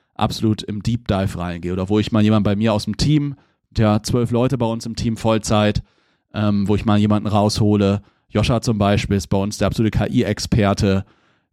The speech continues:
absoluter Freak, was Prompts und Co. angeht, ähm, dass ich den mal mit reinhole, mit ihm mal drüber spreche, was sind,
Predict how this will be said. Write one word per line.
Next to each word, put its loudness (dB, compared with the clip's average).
absoluter -2
Freak, 0
was -2
Prompts -10
und -18
Co. 0
angeht, 2
ähm, 2
dass 0
ich -2
den 0
mal -2
mit -4
reinhole, -2
mit -8
ihm -2
mal 2
drüber 2
spreche, -2
was 0
sind, -4